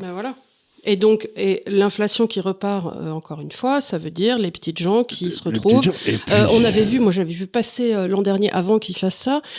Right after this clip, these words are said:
Speaker 1: des, des, des, des reels sur Instagram, ainsi de suite, des gens qui achetaient des œufs. Les œufs étaient pratiquement à un dollar l'œuf. C'est-à-dire
Speaker 2: Oui.
Speaker 1: une boîte de douze œufs, c'était douze dollars. Tu te dis, mais
Speaker 2: Et moi,
Speaker 1: de
Speaker 2: j'étais à New York,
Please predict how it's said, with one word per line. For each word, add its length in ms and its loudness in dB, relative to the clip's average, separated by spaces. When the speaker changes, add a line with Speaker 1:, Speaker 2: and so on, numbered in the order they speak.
Speaker 1:
des, 420 4
des, 300 4
des, 180 2
des 180 2
reels 440 2
sur 200 -2
Instagram, 440 0
ainsi 40 4
de 100 0
suite, 80 0
des 80 4
gens 140 2
qui 100 -2
achetaient 240 0
des 300 2
œufs. 140 4
Les 220 2
œufs 80 4
étaient 120 0
pratiquement 440 2
à 140 -6
un 140 4
dollar 380 2
l'œuf. 240 2
C'est-à-dire 320 4
Speaker 2:
Oui. 60 4
Speaker 1:
une 80 4
boîte 440 0
de 200 0
douze 300 -4
œufs, 120 4
c'était 200 0
douze 300 -4
dollars. 360 2
Tu 140 -8
te 100 -2
dis, 160 0
mais 120 6
Speaker 2:
Et 80 2
moi, 160 6
Speaker 1:
de 40 2
Speaker 2:
j'étais 220 2
à 80 2
New 120 0
York, 280 2